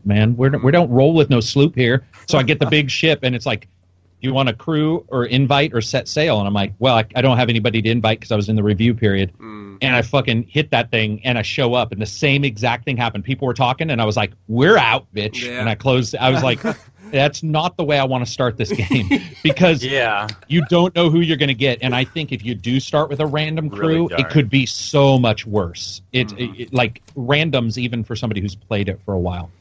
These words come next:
Speaker 1: But what's interesting with Sea of Thieves is, um, it's not that there's nothing. First of all, like, No Man's Sky, long story short, they lied.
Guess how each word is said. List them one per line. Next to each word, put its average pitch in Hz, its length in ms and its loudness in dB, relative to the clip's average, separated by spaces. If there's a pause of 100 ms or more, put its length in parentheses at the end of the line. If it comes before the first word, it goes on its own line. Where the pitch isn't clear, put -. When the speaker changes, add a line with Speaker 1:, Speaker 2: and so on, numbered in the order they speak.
(220)
Speaker 1:
But 147 200 2
what's 156 240 0
interesting 131 640 2
with 110 140 2
Sea 123 180 0
of 98 80 2
Thieves 120 340 0
is, 95 360 0
um, 92 360 4 (420)
it's - 180 0
not 196 220 6
that - 100 -12
there's 147 260 4
nothing. 131 640 0 (560)
First 196 240 2
of 139 60 0
all, 127 100 4
like, 107 280 0 (160)
No 135 200 2
Man's 202 240 2
Sky, 104 480 0 (1080)
long 151 380 4
story 131 260 2
short, 113 400 0
they 123 220 2
lied. 98 440 -4